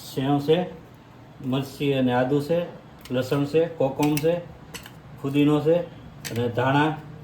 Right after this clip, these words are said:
ગોળ અને આદુ, આદુ, લસણ ને મરચીની પેસ્ટ છે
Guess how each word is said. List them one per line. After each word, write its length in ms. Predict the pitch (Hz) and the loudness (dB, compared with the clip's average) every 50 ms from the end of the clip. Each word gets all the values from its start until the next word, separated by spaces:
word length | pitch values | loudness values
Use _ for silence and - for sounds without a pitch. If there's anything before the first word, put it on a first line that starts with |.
| - - - - | -16 -16 -12 -8
ગોળ 440 | 127 117 117 113 127 135 143 147 156 160 156 - - - - - - - - - - - - - - - - - - - - - - - - | -6 -6 -4 -2 0 2 4 4 4 2 0 -2 -10 -18 -18 -18 -18 -18 -18 -18 -18 -18 -18 -18 -18 -18 -18 -18 -16 -16 -16 -16 -14 -10 -4
અને 180 | 120 123 127 | -2 0 2
આદુ, 420 | 127 127 131 139 143 139 147 147 156 156 - - - - - - - - - - | 2 4 2 2 2 2 2 2 2 0 -4 -12 -16 -14 -14 -14 -12 -10 -6 -4
આદુ, 240 | 139 143 143 151 143 | -2 0 0 0 0
લસણ 320 | 139 139 139 - - 147 | 0 0 0 0 2 2
ને 180 | 143 139 139 139 139 139 - - - - - - - - - - - - - | 2 2 2 2 0 0 -2 -4 -4 -8 -8 -8 -8 -6 -6 -6 -8 -6 -2
મરચીની 420 | 135 135 143 147 147 147 139 135 123 | 0 0 0 0 0 0 0 0 0
પેસ્ટ 320 | - 143 151 147 - - | 0 2 2 0 0 -2
છે 120 | - 175 | -2 -2